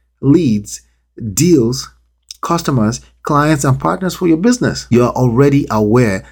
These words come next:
that an average human being goes to one place and one place only to research, find solutions, and answers to problems. The almighty Google.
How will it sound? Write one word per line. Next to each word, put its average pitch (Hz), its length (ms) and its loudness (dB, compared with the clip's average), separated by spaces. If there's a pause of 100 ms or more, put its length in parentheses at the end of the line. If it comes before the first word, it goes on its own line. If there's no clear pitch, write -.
(140)
that 107 220 -6
an 117 200 -6
average 139 420 0
human 127 320 0
being 113 260 -2
goes 120 380 0
to 107 320 -2 (320)
one 156 320 2
place - 380 -2 (240)
and 107 180 2
one 151 160 2
place 139 280 0
only 120 320 2
to 104 280 -4
research, 170 600 -2
find 139 500 -2
solutions, 135 640 2 (300)
and 107 280 -6
answers 135 420 0
to 113 100 -4
problems. 107 640 -6 (320)
The - 180 -4
almighty 175 580 0
Google. 135 420 -2